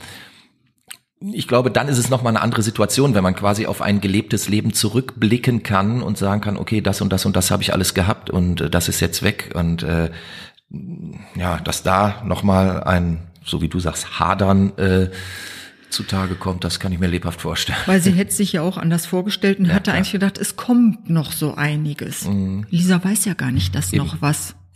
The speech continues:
Speaker 2: Und das ist,
Speaker 1: Mhm.
Speaker 2: das ist eine Gnade in dem Sinne, dass sie,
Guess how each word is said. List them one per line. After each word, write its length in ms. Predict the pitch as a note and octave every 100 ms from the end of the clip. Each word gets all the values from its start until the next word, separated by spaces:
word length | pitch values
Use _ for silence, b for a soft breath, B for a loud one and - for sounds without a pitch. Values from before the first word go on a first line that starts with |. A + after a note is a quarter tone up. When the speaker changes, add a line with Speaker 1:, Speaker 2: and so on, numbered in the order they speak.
| -
Speaker 2:
Und 120 | F#3
das 160 | G#3 -
ist, 260 | A#3+ F3
Speaker 1:
Mhm. 20 | E3+
Speaker 2:
das 140 | G3+
ist 140 | - A#3
eine 120 | A#3
Gnade 500 | F#3 F#3+ F#3 A#3+ A3
in 180 | F3 E3
dem 280 | F3 F3+ D#3
Sinne, 360 | F3+ F#3 A3
dass 260 | A3 G3+ G3+
sie, 180 | A3